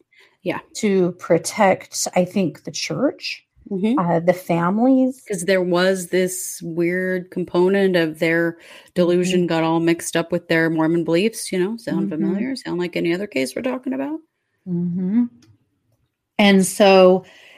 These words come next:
Speaker 2: it seems as though perhaps information was quite limited in order to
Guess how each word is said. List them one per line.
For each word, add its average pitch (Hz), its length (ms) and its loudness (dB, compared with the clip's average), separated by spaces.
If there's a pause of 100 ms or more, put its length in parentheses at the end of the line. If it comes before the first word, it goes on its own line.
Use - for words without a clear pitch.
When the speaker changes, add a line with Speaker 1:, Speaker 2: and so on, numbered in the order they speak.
(160)
Speaker 2:
it 226 180 2
seems 302 520 6
as 247 220 -6
though 175 520 0 (240)
perhaps 220 640 -2
information 202 800 -6
was 165 220 -8
quite 175 340 -4
limited 196 460 0 (1160)
in 196 180 6
order 180 360 6
to 160 640 0